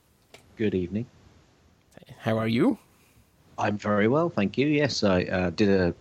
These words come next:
Speaker 1: uh, a rugby sevens tournament yesterday, so, uh,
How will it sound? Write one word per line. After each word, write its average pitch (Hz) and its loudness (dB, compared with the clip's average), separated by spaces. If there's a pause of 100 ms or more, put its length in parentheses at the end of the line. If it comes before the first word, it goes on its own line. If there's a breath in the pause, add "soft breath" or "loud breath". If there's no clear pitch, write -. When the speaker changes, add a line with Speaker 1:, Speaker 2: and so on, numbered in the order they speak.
Speaker 1:
uh, 92 -4 (400 loud breath)
a 113 4
rugby 117 0
sevens 107 0
tournament 107 0
yesterday, 147 0
so, 110 0
uh, 104 0